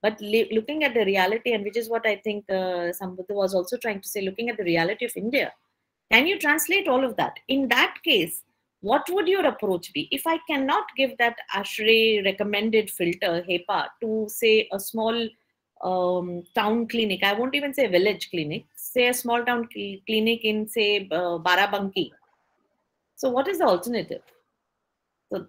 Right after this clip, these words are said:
that is where I'm saying that you will have to distinguish between, you will have to offload, reduce the load of the healthcare or the hospital system so that healthcare can be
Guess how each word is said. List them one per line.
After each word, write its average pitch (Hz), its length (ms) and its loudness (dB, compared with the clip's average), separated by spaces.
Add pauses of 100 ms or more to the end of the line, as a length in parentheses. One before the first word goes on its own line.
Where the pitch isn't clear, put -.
(120)
that 208 200 2
is 311 120 0
where 320 140 4
I'm 285 160 0
saying 262 320 0
that 240 160 -2
you 247 100 -4
will 262 160 0
have 233 160 -4 (140)
to 349 160 -2
distinguish 262 760 -2
between, 233 560 -2
you 240 120 0
will 262 100 0
have 269 180 -4
to 330 240 -4 (200)
offload, 208 720 2 (200)
reduce 285 540 2
the 277 140 6
load 240 420 6 (100)
of 220 200 0 (240)
the 208 360 0
healthcare 190 880 0 (220)
or 190 120 0
the 202 80 2
hospital 240 540 -4
system 220 440 -4 (340)
so 247 140 -2
that 262 180 2 (140)
healthcare 226 680 2
can 196 240 0
be 196 180 -2